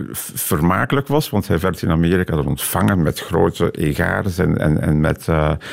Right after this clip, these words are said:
eh, een hele rondrit d-, door New York. Dat was eigenlijk voor die Zionistische leiders, want de Amerikaanse pers dacht dat dat voor hem was. <laughs> En dus hij werd plotseling een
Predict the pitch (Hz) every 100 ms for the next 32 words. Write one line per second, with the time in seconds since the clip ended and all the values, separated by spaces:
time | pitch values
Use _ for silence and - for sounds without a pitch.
0 | - - - 76 76 78 78 76 80 76
1 | 73 - 80 90 110 87 87 - - 76
2 | 78 82 82 - 80 82 85 80 82 98
3 | 147 - - - 127 110 - 127 127 127
4 | - 110 98 95 101 95 123 - - -
5 | 65 67 82 - 95 110 107 - 107 -
6 | 92 - 127 127 98 - 98 113 - 117
7 | 156 185 73 - - - 120 - - 107
8 | - 110 107 113 - 110 101 101 - 123
9 | - 113 101